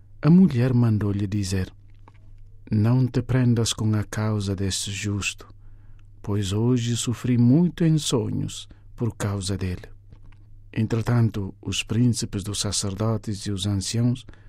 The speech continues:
persuadiram a multidão a que pedisse Barabás e fizesse morrer Jesus. O governador tomou a palavra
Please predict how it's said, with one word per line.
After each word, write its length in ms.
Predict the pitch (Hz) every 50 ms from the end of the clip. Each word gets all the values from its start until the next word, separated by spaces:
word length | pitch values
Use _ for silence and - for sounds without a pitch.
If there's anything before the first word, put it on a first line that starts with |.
| - - - - -
persuadiram 760 | - 143 143 - - - 147 143 131 135 156 156 160 156 156
a 40 | 151
multidão 680 | 151 147 156 160 147 - 127 113 101 98 101 104 107 - - - - - - - -
a 80 | 127
que 160 | 123 - 131
pedisse 480 | 123 - 127 113 104 107 104 - - 110
Barabás 720 | 95 107 104 101 104 98 92 107 113 139 139 - - - - - - - - - - - - - -
e 120 | - 151
fizesse 560 | 143 - 175 151 113 110 104 101 - - -
morrer 440 | 117 117 117 107 95 92 90 90 - - - - - - - - -
Jesus. 680 | 110 104 101 107 113 104 85 95 104 - - - - - - - - - - - - - - - - - - - - -
O 80 | -
governador 560 | 180 165 170 175 170 175 170 156 147 123 107 104
tomou 340 | - - 113 107 107 104
a 40 | 95
palavra 600 | - - 98 98 101 117 135 143 127 123 107 98